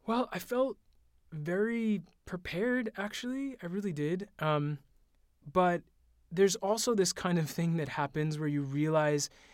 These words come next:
I think the transition from school to the real world is so fascinating because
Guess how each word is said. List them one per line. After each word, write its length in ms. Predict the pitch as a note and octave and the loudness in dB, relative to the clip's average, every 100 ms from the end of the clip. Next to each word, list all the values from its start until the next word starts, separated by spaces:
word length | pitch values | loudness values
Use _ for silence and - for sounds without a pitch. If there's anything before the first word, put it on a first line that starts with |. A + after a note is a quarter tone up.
| - | -8
I 60 | F3+ | -2
think 200 | B3+ B3 | 0 2
the 80 | A#3+ | 0
transition 460 | - E3+ D#3 - D#3 | 0 0 0 -4 -6
from 140 | D3 | -6
school 340 | - - C#3+ | -6 -4 -4
to 120 | C#3 C#3 | -2 -4
the 100 | C3 | -2
real 260 | C3+ C3 | 0 0
world 300 | C3 B2+ B2 | -2 -4 -4
is 240 | B2+ - - _ _ _ _ _ | -4 -6 -8 _ _ _ _ _
so 200 | - D#3 | -10 -8
fascinating 720 | C#3 D3+ C#3 - C3+ B2+ B2+ B2+ | -2 0 0 0 -4 -4 -4 -6
because 640 | B2+ C#3+ C3+ - - | -4 -2 -2 -4 -10